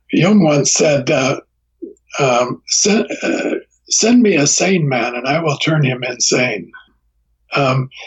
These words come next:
you know, sanity, uh, is a highly valued, uh, virtue and quality. We, we want to be sane. We want our, our, um, our, our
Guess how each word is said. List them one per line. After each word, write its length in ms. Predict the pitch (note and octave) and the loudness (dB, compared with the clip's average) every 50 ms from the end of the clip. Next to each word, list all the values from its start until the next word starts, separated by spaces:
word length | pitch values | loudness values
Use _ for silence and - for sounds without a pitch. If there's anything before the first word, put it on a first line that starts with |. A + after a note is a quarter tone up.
| - - - | -20 -16 -4
you 100 | - D#3 | 0 0
know, 260 | D3+ D3 C#3+ C#3 - - - | 2 2 2 2 2 0 0
sanity, 800 | - - - - F#3+ G#3+ A3 A3+ G#3+ E3 D3 C#3+ C3+ C#3 - - - - - | -2 -2 0 0 2 2 4 4 2 2 2 2 2 2 0 -2 -4 -4 -4
uh, 240 | D3 C3 C3 C#3 C#3 | -2 -2 0 -2 0
is 220 | C3 E3 D3+ C3+ - | 0 0 0 2 0
a 140 | - - | 0 0
highly 540 | - - D#3+ G3+ G3+ F3+ D3+ C#3 B2 B2+ - - D#3 | 0 0 2 4 4 4 4 2 0 -2 -4 -6 -6
valued, 680 | C3+ D3 C#3+ C#3+ D3+ D#3+ D#3+ D3+ C#3+ B2+ A#2 A2+ - - - - _ _ _ _ _ _ _ _ _ _ _ _ - - - | -4 0 2 2 4 4 4 4 2 2 0 -2 -4 -6 -14 -14 _ _ _ _ _ _ _ _ _ _ _ _ -8 -4 -2
uh, 220 | B2 B2 A2+ - C#3 | 0 0 0 0 0
virtue 440 | B2+ E3+ G3 G3 G3 - - C#3 B2 - - | 0 2 2 2 0 0 0 0 0 0 0
and 140 | A#2 A#2 - | -2 -2 -4
quality. 560 | - - E3+ F#3 G3 F#3 D3+ - - G#2+ A2 A#2+ - | -2 0 2 2 4 2 2 2 2 0 0 0 0
We, 180 | C3 C3 - - | -2 -2 0 0
we 140 | C3 C3+ | 0 0
want 260 | C3+ C3 D3 D3 D#3 D#3 | 0 2 2 2 2 2
to 40 | D3 | 0
be 160 | C#3 D3 C3+ | 0 -2 0
sane. 420 | - - - C3 C3 C3+ C#3 C#3+ | 0 0 0 -2 -2 -2 -2 -2
We 120 | C3+ A#2+ A2+ | -2 -4 -4
want 240 | A#2+ A#2+ A#2 - - - - - _ _ _ _ _ _ _ - - - | -4 -4 -4 -4 -6 -10 -18 -20 _ _ _ _ _ _ _ -6 -2 -2
our, 100 | A#2+ - - - - | -2 -2 -4 -6 -4
our, 380 | - C3 A#2+ A#2 A2+ G#2+ A2+ B2 | -2 0 2 2 2 0 0 0
um, 240 | - A2+ - D3+ - - - - - - | -2 -4 -4 -6 -8 -12 -14 -14 -8 -4
our, 300 | G#2+ A2 G#2+ A2 G#2+ - | -2 0 0 0 2 2
our 220 | - A2+ G#2+ G#2 | 2 0 0 -2